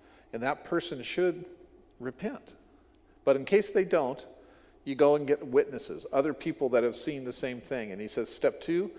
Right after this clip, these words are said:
let's go together and talk to this man." I've been involved in a few of those.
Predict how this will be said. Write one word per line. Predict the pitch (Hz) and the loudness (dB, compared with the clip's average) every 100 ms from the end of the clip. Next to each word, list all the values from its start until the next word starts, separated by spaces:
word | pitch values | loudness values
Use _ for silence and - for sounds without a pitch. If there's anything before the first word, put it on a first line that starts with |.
| - - - | -20 -20 -2
let's | 131 - | -2 2
go | 147 135 | 2 2
together | 131 135 127 107 69 - - - - _ _ _ | 2 2 2 2 -2 -10 -20 -20 -20 _ _ _
and | 110 - | -14 -4
talk | 139 120 - | -2 -2 -4
to | 107 | -8
this | 95 - | -6 -10
man." | 92 80 - _ _ _ _ - _ - _ _ - - _ _ _ _ _ _ _ _ _ - - _ _ _ _ _ _ _ _ _ _ - - | -14 -18 -20 _ _ _ _ -20 _ -20 _ _ -16 -16 _ _ _ _ _ _ _ _ _ -20 -20 _ _ _ _ _ _ _ _ _ _ -14 -6
I've | 113 | 0
been | 135 | 2
involved | 123 107 123 120 | 2 2 2 2
in | 104 | -6
a | |
few | 95 139 113 | -8 -6 -6
of | |
those. | 92 95 - | -8 -10 -14